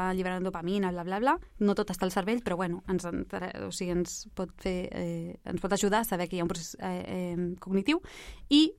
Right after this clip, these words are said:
provoca una sensació intensa de satisfacció, no? I llavors, com que sabem que això ho hem pogut resoldre, llavors el, no, la següent vegada que ens trobem en una situació similar de tensió, bla, bla, bla,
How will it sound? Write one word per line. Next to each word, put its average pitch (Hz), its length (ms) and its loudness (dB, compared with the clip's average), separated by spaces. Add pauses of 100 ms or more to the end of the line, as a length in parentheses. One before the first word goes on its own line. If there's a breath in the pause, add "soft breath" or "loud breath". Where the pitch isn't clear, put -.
provoca 233 460 6
una 214 200 4
sensació 208 680 2
intensa 233 440 4
de 285 80 8
satisfacció, - 720 0 (120)
no? 254 180 2 (260 soft breath)
I 214 80 -2
llavors, 202 400 6
com 196 160 8
que - 80 6
sabem 190 340 10
que 175 140 2
això 180 140 2
ho - 20 6
hem 180 80 4
pogut 190 240 2
resoldre, 214 640 4 (640 soft breath)
llavors 165 340 -2
el, 180 220 -2 (220)
no, 185 280 6
la 214 80 8
següent 180 240 10
vegada 180 300 6
que 165 100 2
ens - 80 -4
trobem 170 160 2
en 180 80 4
una 175 80 2
situació 175 320 -4
similar 180 380 -2
de 170 100 -6
tensió, 185 460 -2 (260)
bla, 180 160 -2
bla, 202 80 0
bla, 247 180 2